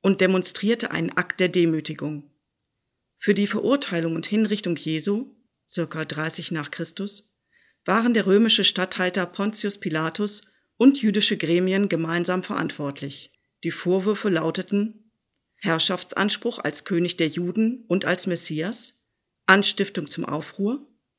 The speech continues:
Tempelreinigung und Gotteslästerung, Sohn Gottes. Vielleicht schon seit Jesus, spätestens aber seit Paulus und bis heute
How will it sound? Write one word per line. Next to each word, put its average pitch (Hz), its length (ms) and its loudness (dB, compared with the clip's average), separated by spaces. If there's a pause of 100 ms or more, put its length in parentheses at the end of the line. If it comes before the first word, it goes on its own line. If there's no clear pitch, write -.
(280)
Tempelreinigung 165 880 -4 (640)
und 294 360 8
Gotteslästerung, 143 880 0 (420)
Sohn 156 340 -2
Gottes. - 520 -6 (1300)
Vielleicht 202 460 2
schon 233 280 2
seit 220 260 -2
Jesus, 165 640 -2 (200)
spätestens 247 640 2
aber 165 240 0
seit 165 220 -2
Paulus 196 580 -2
und - 240 -8
bis - 180 -2
heute 160 420 -2